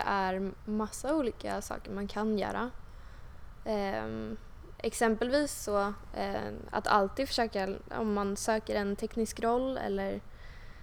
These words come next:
eller så, att alltid försöka leta efter lika många tjejer som killar.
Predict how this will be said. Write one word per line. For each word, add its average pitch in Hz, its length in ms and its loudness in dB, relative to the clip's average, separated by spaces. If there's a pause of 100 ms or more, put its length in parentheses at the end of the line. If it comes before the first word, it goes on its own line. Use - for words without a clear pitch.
(160)
eller 220 140 4
så, 220 100 4
att 214 200 4
alltid 214 340 6
försöka 208 280 0
leta 202 280 0
efter 190 220 -2
lika 196 240 -2
många 190 260 -2
tjejer 190 260 -2
som 185 160 -6
killar. 202 420 -2